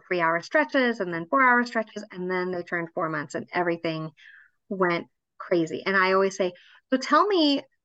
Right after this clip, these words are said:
how you responded to the changes in their sleep." I hear very frequently, "I started rocking them. I started feeding them. I start, I started bringing them into my bed," because we are creatures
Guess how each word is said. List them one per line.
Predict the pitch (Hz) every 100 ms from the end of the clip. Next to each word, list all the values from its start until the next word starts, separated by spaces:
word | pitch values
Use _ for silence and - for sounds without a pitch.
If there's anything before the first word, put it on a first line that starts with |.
| -
how | 233 233
you | 262 269
responded | 247 226 - 214 214 208 190
to | _ 190
the |
changes | 190 - 190 190 185
in | 175 175
their | 165
sleep." | 160 - 131 - _ _ _ _ -
I | 180
hear | 180 - 294 294 302 294 214
very | 202 233 277
frequently, | 185 185 175 156 160 202 - - - -
"I | 196
started | 196 208 202 202
rocking | 233 - 180
them. | 156 156
I | 180
started | - 175 190 190
feeding | 185 180 170
them. | 165 156 160 -
I | 175
start, | - - 185 185
I | 190 190 _
started | - 175 180
bringing | 180 185 190
them | 185
into | 180 175 -
my | 175 170 -
bed," | 185 214 - - - - _ _ _
because | 233 233 247 277 247 233 - _ _ _ _ _
we | 233 220 240 262 277 277 _ -
are | 202 208 208 - -
creatures | 226 220 240 226 220